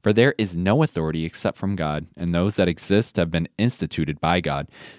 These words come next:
Therefore, whoever resists the authorities resists what God has appointed, and those who resist will incur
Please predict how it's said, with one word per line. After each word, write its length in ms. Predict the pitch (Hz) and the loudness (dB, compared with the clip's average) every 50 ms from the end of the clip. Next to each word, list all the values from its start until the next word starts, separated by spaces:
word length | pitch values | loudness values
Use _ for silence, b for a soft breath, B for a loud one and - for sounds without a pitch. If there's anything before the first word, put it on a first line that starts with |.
| B _ | B _
Therefore, 300 | - 143 - - 131 120 | 4 4 6 6 4 6
whoever 380 | 120 123 123 127 139 147 156 151 | 6 6 8 8 8 6 6 2
resists 600 | 135 110 98 90 90 87 104 135 151 147 - - | 2 0 -2 -2 -4 -2 2 2 2 2 -2 -4
the 140 | - 90 85 | -2 -2 -2
authorities 600 | 82 - - 92 90 90 90 92 92 92 87 - | -2 0 2 2 2 4 2 2 -2 -2 -4 -6
resists 460 | 85 82 - - 98 101 - - - | -6 -6 -2 0 0 0 0 -2 -4
what 200 | 87 85 - _ | -4 -4 -4 _
God 300 | - 82 85 92 95 95 | 0 2 2 2 2 2
has 140 | 98 101 92 | 0 -4 -4
appointed, 540 | 95 90 - - 85 80 78 76 76 76 b b b b b b b b - | -4 -4 -4 -4 -4 -2 -2 -2 -4 -4 b b b b b b b b 0
and 180 | 85 87 87 | 2 4 6
those 240 | 90 98 117 123 - | 6 6 6 4 4
who 80 | - 120 | 0 2
resist 580 | 117 101 90 - 87 80 80 - - - - | 2 2 2 2 0 -2 -2 -2 -6 -10 -4
will 160 | 80 82 82 | -2 0 0
incur 540 | 80 80 76 - - 82 80 80 78 78 - | 0 0 -4 -4 -4 -2 0 0 0 -2 -4